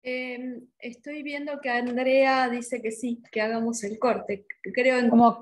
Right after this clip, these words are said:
Speaker 2: como quieran ustedes, como quieran ustedes.
Speaker 1: Está
Speaker 2: Deciden
Speaker 1: bien, un
Speaker 2: ustedes.
Speaker 1: corte de diez minutos, si les parece.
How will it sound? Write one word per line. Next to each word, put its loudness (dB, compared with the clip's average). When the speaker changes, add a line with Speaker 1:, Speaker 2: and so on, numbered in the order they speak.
Speaker 2:
como 2
quieran 8
ustedes, 6
como 2
quieran 2
ustedes. -4
Speaker 1:
Está 0
Speaker 2:
Deciden 6
Speaker 1:
bien, 6
un 2
Speaker 2:
ustedes. 2
Speaker 1:
corte 6
de 6
diez 4
minutos, 4
si -4
les -6
parece. -2